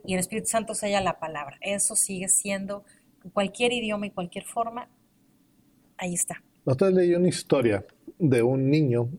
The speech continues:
Speaker 2: que se enfermó de, bueno, esas enfermedades terminales que, pues, iba a mo-, iba a morir.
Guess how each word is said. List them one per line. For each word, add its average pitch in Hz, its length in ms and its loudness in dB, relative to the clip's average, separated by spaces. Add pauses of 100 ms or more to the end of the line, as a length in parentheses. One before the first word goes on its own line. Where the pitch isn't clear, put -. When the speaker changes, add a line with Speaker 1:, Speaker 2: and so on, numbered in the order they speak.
Speaker 2:
que 117 140 0
se - 140 0
enfermó 113 680 2
de, 113 460 2 (360)
bueno, 202 160 4
esas 196 160 4
enfermedades 135 420 2
terminales 123 920 4
que, 107 280 2
pues, 107 240 -6
iba 110 240 4
a 110 40 0
mo-, 123 180 0
iba 113 140 6
a - 20 0
morir. 127 440 2